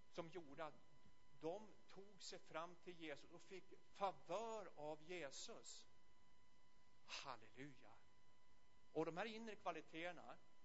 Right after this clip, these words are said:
alltså, de kan ju vi ta till oss och, och, och börja vandra efter den vägen och bestämma oss för att mod och tro och ödmjukhet och, och mod, jag menar, det står i Bibeln att det är de fega som ska kastas i eldsjön,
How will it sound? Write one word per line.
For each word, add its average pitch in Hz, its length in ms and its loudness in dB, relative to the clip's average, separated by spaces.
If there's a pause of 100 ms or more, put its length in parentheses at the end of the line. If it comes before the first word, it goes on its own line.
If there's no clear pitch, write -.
(100)
alltså, 143 300 -2 (1600)
de 151 260 0
kan 233 260 -2
ju 220 100 -2
vi 196 340 -6 (760)
ta 208 100 6
till 120 340 -6
oss 101 300 -6
och, 165 220 -4
och, 170 240 -4
och 156 60 -4
börja 151 380 4
vandra 165 680 0
efter 156 220 -6
den 143 240 0
vägen 147 460 -2
och 139 60 -6
bestämma 160 500 0
oss 147 100 -4
för - 100 -6
att 139 140 0 (680)
mod 202 400 -2
och 196 100 -2
tro 139 400 -4
och 147 100 2
ödmjukhet 123 540 -2
och, 147 240 -2
och 147 80 -6
mod, 135 440 -2
jag 131 80 -2
menar, 147 160 0
det 151 60 -4
står 151 320 -2
i 147 40 0
Bibeln 160 600 -2
att 147 140 2 (180)
det 147 80 2
är 151 60 6
de 160 120 0
fega 170 600 0
som 151 140 -4
ska 139 120 0
kastas 123 500 0
i 135 40 2
eldsjön, 117 520 2